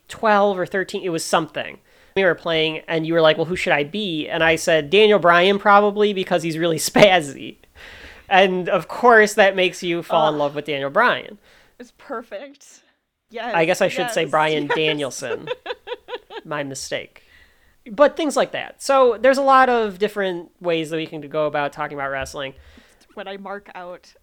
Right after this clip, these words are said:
Speaker 2: <laughs> at a
Speaker 1: Yes,
Speaker 2: wrestling
Speaker 1: marking
Speaker 2: match.
Speaker 1: out. Marking out, that's a term.
Speaker 2: Yep.
Speaker 1: Pop.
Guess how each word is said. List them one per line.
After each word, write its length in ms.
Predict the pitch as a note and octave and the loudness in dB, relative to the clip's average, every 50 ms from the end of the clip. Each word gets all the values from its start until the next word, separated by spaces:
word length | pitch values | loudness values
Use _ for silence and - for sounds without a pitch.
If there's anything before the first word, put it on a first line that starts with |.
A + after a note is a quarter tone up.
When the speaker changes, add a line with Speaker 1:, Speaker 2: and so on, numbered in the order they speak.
| _ _ _ | _ _ _
Speaker 2:
<laughs> 360 | - - - - F4 - _ | -20 -20 -20 -20 -20 -18 _
at 80 | F#4 - | -16 -16
a 200 | - _ - F#4 - _ _ _ _ _ - | -16 _ -18 -18 -18 _ _ _ _ _ -6
Speaker 1:
Yes, 280 | - F#3 G3+ E3 - | -2 0 0 0 0
Speaker 2:
wrestling 160 | - - E3+ F3+ | -2 -4 2 4
Speaker 1:
marking 360 | G3 G3+ G#3 G#3 A#3 A3+ A3+ | 6 6 6 4 2 -2 0
Speaker 2:
match. 80 | A#3 G3 | 2 2
Speaker 1:
out. 560 | F#3+ G#3 A3+ C4 D4+ D4 - - - - - _ _ _ - | 4 4 4 4 2 0 -6 -14 -20 -20 -20 _ _ _ -4
Marking 420 | G3+ G#3 A3 A#3 A3 B3+ A#3+ A3+ | 0 0 0 0 0 -2 0 2
out, 240 | A3 A3 A#3 C4 - | 4 4 4 2 2
that's 260 | A3+ G3+ G#3+ A3 - | 2 0 0 0 -4
a 60 | D4 | -8
term. 640 | B3 - B3+ A3 G3+ G3+ G3+ G#3 A3 C4 C4+ C4 - _ _ _ _ _ _ _ _ _ _ - | -8 -4 -2 0 0 0 -2 -4 -6 -10 -14 -18 -20 _ _ _ _ _ _ _ _ _ _ -12
Speaker 2:
Yep. 320 | B3+ C4 C4+ D#4 - _ | -10 -8 -8 -10 -12 _
Speaker 1:
Pop. 340 | - - F#3+ E3 F#3 A#3+ | -4 -2 0 0 0 -2